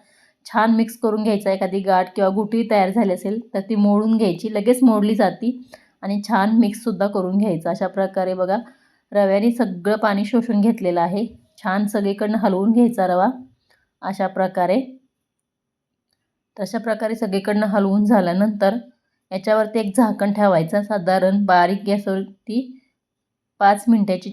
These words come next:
छान वाफ काढून घ्यायची, यामुळे चकली छान फुलते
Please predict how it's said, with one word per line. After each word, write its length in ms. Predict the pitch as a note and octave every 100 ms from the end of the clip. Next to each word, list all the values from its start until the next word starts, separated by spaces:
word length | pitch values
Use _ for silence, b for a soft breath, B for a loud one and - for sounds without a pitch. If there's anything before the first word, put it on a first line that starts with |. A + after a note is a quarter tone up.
| -
छान 160 | F#3+
वाफ 240 | F#3+ E3+ E3 -
काढून 300 | F#3 F#3 F#3
घ्यायची, 580 | G#3+ E3+ G3 C4 - - _ F#3
यामुळे 720 | F#3 G#3 G#3+ G3+ A#3 - _ _ _
चकली 260 | A3+ A3 A3+ A3+
छान 260 | G#3+ G#3+
फुलते 680 | G#3 G#3+ F#3+ G3 G#3 A#3 -